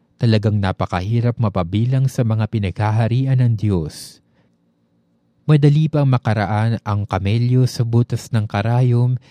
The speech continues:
kaysa pasakop sa paghahari ng Diyos ang isang mayaman."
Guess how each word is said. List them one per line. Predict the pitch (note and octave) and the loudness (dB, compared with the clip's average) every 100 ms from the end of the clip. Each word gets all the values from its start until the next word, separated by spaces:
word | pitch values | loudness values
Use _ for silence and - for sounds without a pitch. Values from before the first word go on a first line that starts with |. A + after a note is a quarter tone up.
| _ _ | _ _
kaysa | D3+ C#3 C#3+ | -2 0 0
pasakop | B2+ - C#3+ C3 D3 C#3 | -2 0 0 0 -2 -4
sa | - C3 | -4 -2
paghahari | A2+ G2+ G#2+ B2 C3+ | -2 -2 -2 0 2
ng | B2+ A#2 | 2 2
Diyos | A2+ A2+ A2+ A2 | 2 2 0 -2
ang | G2 | -6
isang | - G#2 G2 | -4 -4 -2
mayaman." | F2 E2 D#3 C#3+ D3 - | -4 -4 -6 -8 -10 -14